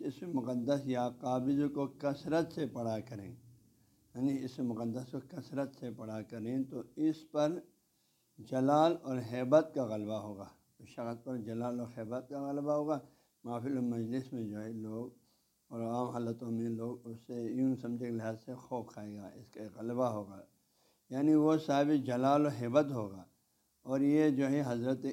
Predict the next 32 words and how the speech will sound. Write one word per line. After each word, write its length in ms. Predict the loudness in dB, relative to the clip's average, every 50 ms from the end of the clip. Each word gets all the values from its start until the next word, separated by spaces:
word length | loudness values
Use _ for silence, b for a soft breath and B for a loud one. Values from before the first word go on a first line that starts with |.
| -4 -4
عزرائیل 840 | -4 -2 -2 0 2 4 4 6 6 8 8 10 10 8 6 4 0 -4 -10
علیہ 220 | -14 -6 -4 -2 -2
السلام 500 | -2 -4 -4 -6 -4 -4 -2 -2 -2 -2
کے 160 | -2 -4 -8 -8 -8 -6
اذکار 460 | -6 -6 -6 -6 -2 0 0 0 0
میں 220 | 0 -2 -2 -4
سے 180 | -6 -8 -10 -12
ہے۔ 180 | -10 -10 -10 -10 -12
یہ 240 | -12 -10 -8 -8 -8 -8
فرماتے 400 | -10 -10 -8 -6 -8 -8 -8 -8
ہیں 60 | -10 -12 -10
چونکہ 220 | -12 -12 -8 -8
آپ 240 | -6 -4 -4 -6 -6 -8 -10
سب 100 | -10 -10 -10
سے 60 | -8
زیادہ 360 | -6 -6 -6 -4 -4 -8 -8 -8
خوفناک 540 | -8 -8 -8 -8 -8 -8 -8 -8 -8 -10 -12
فرشتوں 340 | -16 -18 -16 _ -14 -10
میں 140 | -10 -10 -10 -10 -10
سے 80 | -10
ہیں 80 | -8 -6
نا، 120 | -4 -4 -6 -8 B B B B B B B _
کیونکہ 160 | -8 -6 -4
وہ 120 | -4 -4 -2
قبض 280 | -2 -2 -4 -4 -4 -4
کرنے 220 | -4 -4 -2 -2
کے 40 | -2
لیے 80 | 0
آتے 180 | -2 -2 -2 -4
ہیں، 60 | -6
خصوصاً 480 | -6 -6 -8 -8 -6 -6 -4 -4 -2 -2
جو 180 | -2 -2 -4